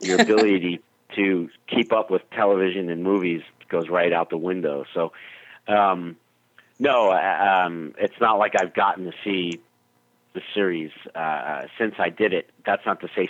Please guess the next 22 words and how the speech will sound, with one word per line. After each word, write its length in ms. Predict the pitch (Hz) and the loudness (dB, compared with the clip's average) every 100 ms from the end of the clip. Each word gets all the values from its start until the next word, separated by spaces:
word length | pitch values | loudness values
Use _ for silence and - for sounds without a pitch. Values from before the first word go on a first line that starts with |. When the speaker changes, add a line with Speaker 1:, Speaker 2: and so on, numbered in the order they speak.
| - | -2
Speaker 1:
someday 440 | 113 113 101 92 87 | -4 -2 0 2 2
I 140 | 87 | 0
might 240 | 87 85 | -2 -6
not 180 | 87 82 | -6 -8
try 220 | - 90 | -4 -4
and 80 | 87 | -4
go 120 | 85 | -6
back 280 | 82 98 104 | 0 0 -2
and 100 | 82 | -6
watch 280 | 76 76 - | -8 -8 -8
it. 140 | 80 - - - - | -10 -12 -20 -20 -10
Speaker 2:
Mm-hmm. 220 | 226 202 208 | -4 -4 -2
Speaker 1:
But, 260 | 92 87 | 0 2
um, 400 | 80 71 62 50 50 _ _ _ - | 2 0 -4 -10 -18 _ _ _ -4
at 140 | 107 - | -2 0
this 140 | 113 | -2
point, 260 | - 85 87 | -2 -4 -2
no, 200 | 82 76 | -2 -2
I 120 | 78 | -2
haven't 300 | 90 82 - - | -2 -4 -8 -14
seen 140 | |
it. 80 | 71 | -14